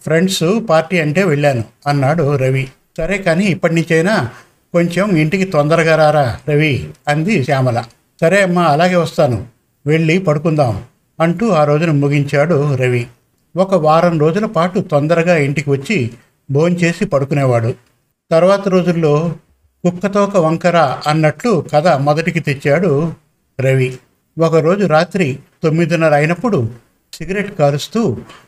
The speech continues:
వాళ్ళ ఫ్రెండ్స్తో ఒక టీ స్టాల్ దగ్గర హరీష్ రావుకు కనిపించాడు రవి. ఆ రోజే రాత్రి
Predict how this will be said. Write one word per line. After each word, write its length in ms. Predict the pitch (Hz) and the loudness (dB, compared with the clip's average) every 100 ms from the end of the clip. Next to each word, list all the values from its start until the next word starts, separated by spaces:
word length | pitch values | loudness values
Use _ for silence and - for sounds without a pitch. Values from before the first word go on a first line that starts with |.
| - | -6
వాళ్ళ 280 | 147 156 156 | 0 2 0
ఫ్రెండ్స్తో 560 | - 156 170 185 - 202 | 0 0 0 -2 -2 0
ఒక 260 | 214 143 | 0 0
టీ 240 | 139 165 175 | -2 -2 -2
స్టాల్ 300 | 175 180 160 | 0 0 0
దగ్గర 480 | 139 165 151 147 151 - - | 0 0 2 0 -2 -8 -2
హరీష్ 300 | 160 190 190 | 0 0 -2
రావుకు 340 | 175 165 160 | 0 0 -2
కనిపించాడు 800 | 147 151 156 156 147 156 190 143 | -2 -2 0 -2 0 0 0 0
రవి. 340 | 143 135 131 123 - _ | 2 2 0 -2 -8 _
ఆ 120 | 143 160 | 0 2
రోజే 440 | 185 190 226 165 | 2 0 0 0
రాత్రి 640 | 139 165 170 208 143 185 | 2 0 0 -2 0 0